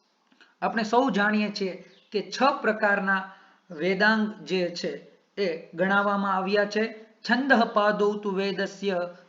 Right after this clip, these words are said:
હસ્તૌ કલ્પોથ પઠ્યતે, જ્યોતિષામ અયનમ ચક્ષુઃ, ગણિતમ મૂર્ધની સ્થિતમ." તો આ રીતે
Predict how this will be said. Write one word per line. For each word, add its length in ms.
હસ્તૌ 420
કલ્પોથ 680
પઠ્યતે, 800
જ્યોતિષામ 680
અયનમ 440
ચક્ષુઃ, 680
ગણિતમ 400
મૂર્ધની 420
સ્થિતમ." 460
તો 440
આ 120
રીતે 560